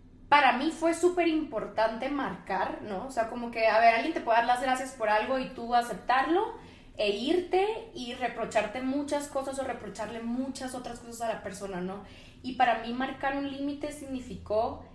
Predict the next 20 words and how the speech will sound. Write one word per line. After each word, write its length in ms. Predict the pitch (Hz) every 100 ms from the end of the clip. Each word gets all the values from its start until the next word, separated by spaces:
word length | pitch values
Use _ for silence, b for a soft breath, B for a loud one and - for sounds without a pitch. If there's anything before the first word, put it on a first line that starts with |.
| B -
el 220 | 220 220
hablar 420 | 214 196 208 214 233
las 180 | 240
cosas, 540 | - 240 240 294 311 - - - -
lo 160 | 220 214
que 100 | 220
me 120 | 208
incomodaba, 560 | 202 196 185 185 202
lo 180 | 220 220
que 160 | 214 180
yo 160 | 185
sentí 480 | 185 220 214 233 233
que 500 | 233 226 226 - - - - - -
merecía, 760 | 214 214 180 175 214 202 233 - -
¿no? 240 | 208 202
Como 240 | 208 220 196
ese 240 | 180 214
reconocimiento, 880 | 214 - 220 214 185 196 202 202 208
ese 180 | 202 208
agradecimiento, 1000 | 208 208 202 196 190 190 190 185 196 196